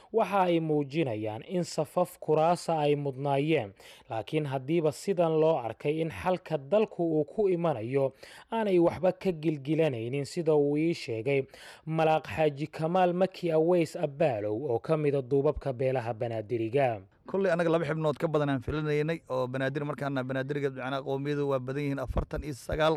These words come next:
Speaker 2: qabiil waayo. Laakiin macnaha waxaan is leenahay maadaama laba ay hesheen, macnaha uun xal ay, ay, ay noqotaan is leenahay ma ahan. Ma ahan, hadda wax noo qalma ma ahan. Haddiiba Banaadir in laba la siiyo Soomaali macnaha ay xal ay ku gaari karto, anaga ummadda Soomaaliyeed waxay xal ay ku gaari karto aad aan u soo dhaweynaynaa.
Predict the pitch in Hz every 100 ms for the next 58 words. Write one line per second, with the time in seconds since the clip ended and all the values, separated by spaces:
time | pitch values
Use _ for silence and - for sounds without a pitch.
0 | - 139 143 131 113 92 - _ 139 147
1 | 156 165 160 165 180 151 165 143 180 170
2 | 147 143 135 151 160 151 160 143 135 135
3 | 117 165 147 113 127 151 139 139 - 160
4 | 180 170 - _ _ _ 143 143 135 143
5 | 139 143 139 135 139 135 - 143 135 131
6 | 127 123 131 143 147 143 147 147 151 165
7 | 156 147 143 180 202 202 247 _ - _
8 | - 165 190 165 175 165 180 190 175 175
9 | 175 165 - 160 151 151 - 151 160 160
10 | 147 147 139 175 156 151 175 170 160 147
11 | 147 170 170 175 175 165 156 156 160 147
12 | 170 156 151 170 160 147 190 185 165 131
13 | 151 139 135 123 95